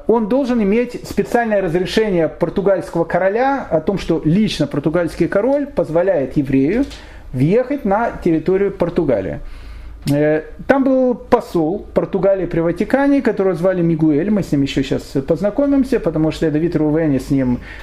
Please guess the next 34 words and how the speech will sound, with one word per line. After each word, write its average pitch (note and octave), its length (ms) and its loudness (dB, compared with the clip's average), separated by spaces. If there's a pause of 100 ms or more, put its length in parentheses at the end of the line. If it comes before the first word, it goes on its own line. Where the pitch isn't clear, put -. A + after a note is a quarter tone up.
э, A#2+ 800 2
как C#3+ 200 0
Д-, C3 240 0
Д'Артаньян D#3+ 640 0
участвовал, B2 840 0
э, - 20 -6 (180)
поучаствует D#3+ 520 0
скоро C#3 240 0
в B2+ 120 2
дуэли A#3 460 2 (180)
на C#3 160 0
шпагах. A#3 560 -2 (440)
Э, D#3+ 260 2 (100)
но, G#3+ 600 2
э, F3+ 440 4 (120)
э, E3+ 280 0 (460)
перед A3 240 0
тем, C4+ 180 0
как A#3 220 -2
идти G#3+ 220 -2
к - 100 -8
португальскому G#3+ 600 0
послу, A#3+ 400 0
нужно A3+ 300 0
идти F3+ 340 -2
к - 80 -8
Папе F#3+ 280 -2
Римскому G#3 420 0
для D#3 120 2
того, E3 160 0
чтобы F3 260 -2
взять F3 380 0
рекомендательные D#3 1000 0
документы. D3 640 0